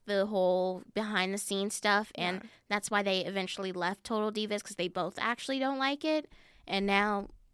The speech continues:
Speaker 1: Renee Young says that she's not using social media anymore, and
Speaker 2: Hmm.
Speaker 1: Dean Ambrose doesn't use social media anymore. So,
Speaker 2: But
Speaker 1: I love
Speaker 2: Renee
Speaker 1: them
Speaker 2: has
Speaker 1: together.
Speaker 2: it. Yeah, I feel like she has it good on W W E, though, and I don't think she has, like, any reason to leave.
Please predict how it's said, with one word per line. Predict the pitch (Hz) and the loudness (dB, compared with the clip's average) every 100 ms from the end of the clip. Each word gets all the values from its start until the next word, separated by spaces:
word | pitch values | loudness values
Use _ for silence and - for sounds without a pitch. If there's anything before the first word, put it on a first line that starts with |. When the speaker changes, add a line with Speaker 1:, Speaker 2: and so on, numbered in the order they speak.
| - | -8
Speaker 1:
Renee | 240 233 233 | -6 -4 -2
Young | 233 247 | -4 -4
says | - 214 202 | -6 -8 -8
that | 196 | -10
she's | - - | -10 -12
not | - | -10
using | 185 185 190 | -10 -10 -10
social | 202 185 - | -10 -12 -10
media | 185 202 180 | -8 -8 -8
anymore, | 170 156 131 - - - - - - 302 349 | -8 -10 -12 -12 -14 -14 -20 -20 -20 -14 -6
and | - - 220 | -4 -4 -4
Speaker 2:
Hmm. | 208 190 180 202 - | -8 -10 -12 -14 -14
Speaker 1:
Dean | 220 196 | -6 -2
Ambrose | 190 349 359 294 | 0 2 0 0
doesn't | 226 196 180 | -2 -6 -8
use | 165 | -8
social | - - - | -8 -8 -10
media | 160 - 151 | -10 -8 -10
anymore. | 107 - 65 - - - _ - - _ | -10 -10 -10 -10 -12 -16 _ -20 -20 _
So, | - - 185 175 180 196 214 _ _ | -10 -6 -4 -4 -6 -8 -12 _ _
Speaker 2:
But | 262 | -2
Speaker 1:
I | 330 | 0
love | 226 208 | 2 2
Speaker 2:
Renee | 220 | 0
Speaker 1:
them | 175 220 | -2 -2
Speaker 2:
has | |
Speaker 1:
together. | 202 170 202 190 | -2 -2 -2 -4
Speaker 2:
it. | 208 | -6
Yeah, | 254 233 214 - | -6 -4 -4 -6
I | 294 | -8
feel | - 392 | -4 -4
like | 370 | -4
she | - | -2
has | 339 320 | -4 -4
it | 240 | -4
good | 226 | -4
on | 247 | -4
W | 220 196 208 | -6 -8 -8
W | 196 196 202 | -10 -10 -10
E, | 202 | -10
though, | 196 190 196 - | -8 -8 -8 -10
and | 233 | -10
I | 254 | -10
don't | 269 | -8
think | 277 262 _ _ - _ _ - | -10 -12 _ _ -20 _ _ -20
she | - | -8
has, | 247 220 | -8 -6
like, | 202 196 | -10 -8
any | 202 196 | -10 -8
reason | 202 190 180 | -10 -12 -14
to | |
leave. | 180 202 196 208 214 | -12 -10 -10 -12 -16